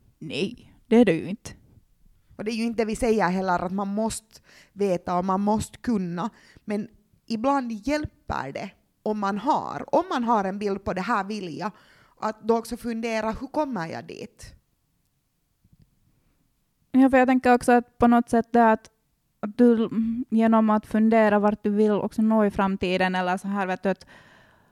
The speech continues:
Speaker 1: att våga lite drömma och så här, det betyder ju inte att du måste nå dit, men att, ja, fundera, för att då får du ju också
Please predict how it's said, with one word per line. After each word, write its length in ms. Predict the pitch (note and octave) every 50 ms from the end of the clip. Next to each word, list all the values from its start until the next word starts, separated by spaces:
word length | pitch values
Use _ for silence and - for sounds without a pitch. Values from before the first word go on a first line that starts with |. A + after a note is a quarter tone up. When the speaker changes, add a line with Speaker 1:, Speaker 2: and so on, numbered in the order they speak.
| - _ _ _ _
Speaker 1:
att 140 | - F#3 -
våga 260 | A3 A#3+ A#3+ G#3 G#3
lite 220 | F#3+ F3+ F3+ - F#3
drömma 500 | F3 - E3+ E3+ E3+ E3 E3 E3+ E3+ E3+
och 60 | F3
så 80 | -
här, 180 | F#3 F#3+ F3+ E3+
det 60 | F#3+
betyder 340 | F3+ G3 - G#3+ G#3 G3 F#3+
ju 120 | F#3+ F#3+
inte 180 | G3 G3 - F#3+
att 120 | F3+ -
du 60 | - G3+
måste 640 | G3 F#3+ F#3+ G3+ G#3 G#3 - - - _ - -
nå 520 | G3+ D#3+ G3 G#3+ G#3+ A3+ A3 F3+ D3 C#3+
dit, 300 | E3 F3 E3 C#3+ C#3+ E3 -
men 240 | - C3+ D#3+ G3 F#3+
att, 200 | F#3 G3 - _ _ _ _ _
ja, 340 | _ - A#3 A3+ F#3+ F3+ G3+ G#3 - _ _ _ -
fundera, 520 | - - A#3 A#3 A#3 A#3 G#3 E3+ - F#3+
för 100 | - A#3
att 140 | A3 - -
då 280 | - - F#3+ G3+ A#3 A#3+
får 160 | B3 A#3+ A#3
du 60 | A#3+
ju 120 | A#3+ A#3+
också 320 | A3+ A3+ - - A#3 A3